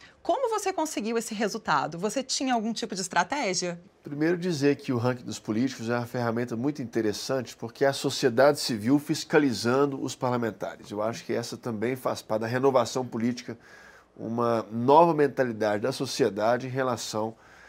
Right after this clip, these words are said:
Speaker 2: ao, ao trabalho parlamentar. Mas o que eu tenho feito no meu mandato é cumprir aquilo que eu havia dito que eu cumpriria. É uma gestão austera, ou seja, fazendo mais com menos,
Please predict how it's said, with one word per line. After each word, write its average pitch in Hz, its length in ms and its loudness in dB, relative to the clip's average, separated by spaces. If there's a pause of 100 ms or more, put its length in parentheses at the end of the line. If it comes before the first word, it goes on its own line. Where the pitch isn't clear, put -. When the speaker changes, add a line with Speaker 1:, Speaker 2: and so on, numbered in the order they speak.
(240)
Speaker 2:
ao, 110 380 2 (100)
ao 107 160 0
trabalho 110 280 4
parlamentar. 113 640 -2 (460)
Mas 175 480 2
o 156 80 -8
que 196 100 -2
eu 190 80 4
tenho 185 260 -2
feito 135 340 2
no 120 60 -6
meu 120 140 0
mandato 113 500 2
é 160 60 -2
cumprir 160 460 0
aquilo 170 320 0
que 175 100 -6
eu 175 60 4
havia 143 480 4
dito 135 340 -2
que 143 80 0
eu 160 80 2
cumpriria. 151 640 0 (320)
É 117 80 -6
uma 123 180 0
gestão 123 360 0
austera, 120 600 0 (280)
ou 117 100 -8
seja, 107 420 -2 (240)
fazendo 120 460 2
mais 117 300 0
com 113 120 -6
menos, 127 520 -4